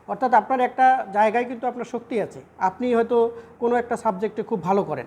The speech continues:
অর্থাৎ আপনি ইংলিশে পারদর্শী, আর তাহলে আপনি ইংলিশটাকে বে-, বেশি করে গুরুত্ব দেন, ইংলিশের উপর ভিত্তি করে আপনার, আহ, ক্যারিয়ারকে আপনি যদি সাজান,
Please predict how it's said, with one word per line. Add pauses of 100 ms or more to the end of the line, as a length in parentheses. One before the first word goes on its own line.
অর্থাৎ
আপনি
ইংলিশে
পারদর্শী, (320)
আর
তাহলে
আপনি
ইংলিশটাকে
বে-,
বেশি
করে
গুরুত্ব
দেন,
ইংলিশের
উপর
ভিত্তি
করে
আপনার, (360)
আহ,
ক্যারিয়ারকে
আপনি
যদি
সাজান,